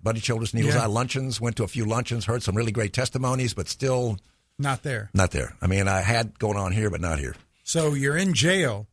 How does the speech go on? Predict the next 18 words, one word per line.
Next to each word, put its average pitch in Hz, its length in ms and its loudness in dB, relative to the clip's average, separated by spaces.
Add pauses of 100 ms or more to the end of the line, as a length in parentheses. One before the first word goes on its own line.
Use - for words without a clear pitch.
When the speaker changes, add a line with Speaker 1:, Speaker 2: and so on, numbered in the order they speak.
(120)
Speaker 2:
now. 113 360 -6 (120)
Speaker 1:
I'm 120 120 6
in 127 80 2
prison. 113 320 2
I'm 101 120 0
in 90 80 -2
Danbury, 110 420 0
self-committed. 107 580 -2 (220)
Turned 107 160 0
myself 104 380 0
in 98 300 -2 (100)
after 87 200 -2
I - 20 2
was, 90 260 -2
uh, 80 120 -6 (160)
c-, 78 80 -6
uh, 80 40 -2
convicted. 87 500 2